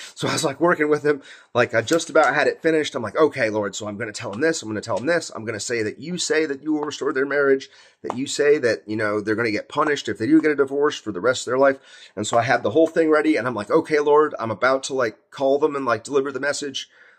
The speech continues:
Like, are we all set?" And, and he's like, the Lord is like, "Nope, you're missing a single word." And I was like,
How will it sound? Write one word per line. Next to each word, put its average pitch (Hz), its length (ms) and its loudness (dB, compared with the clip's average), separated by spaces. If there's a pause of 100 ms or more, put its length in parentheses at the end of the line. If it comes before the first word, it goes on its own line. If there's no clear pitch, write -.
Like, 98 300 0
are 120 140 2
we 120 100 -2
all 143 200 2
set?" 165 400 -2 (120)
And, 120 240 -8
and 120 160 -6
he's 113 240 -8
like, 92 300 -4 (340)
the 98 80 -8
Lord 113 240 2
is 101 100 -4
like, 98 300 -4 (160)
"Nope, 135 400 0
you're 104 140 -2
missing 120 320 -6
a 95 60 -6
single 113 360 -6
word." 87 360 -4 (420)
And 92 160 -6
I 92 80 0
was 95 180 -4
like, 87 240 -4